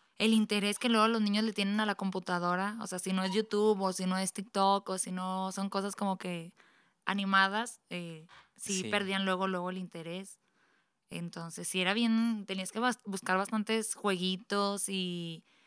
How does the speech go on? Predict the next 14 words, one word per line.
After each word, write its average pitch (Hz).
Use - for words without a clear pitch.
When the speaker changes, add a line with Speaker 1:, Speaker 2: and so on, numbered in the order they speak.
Speaker 1:
videos 190
y 202
dinámicas 185
para, 170
para 202
llamar 180
la 180
atención 202
y 214
que 220
no 202
se 196
te 208
aburrieran 180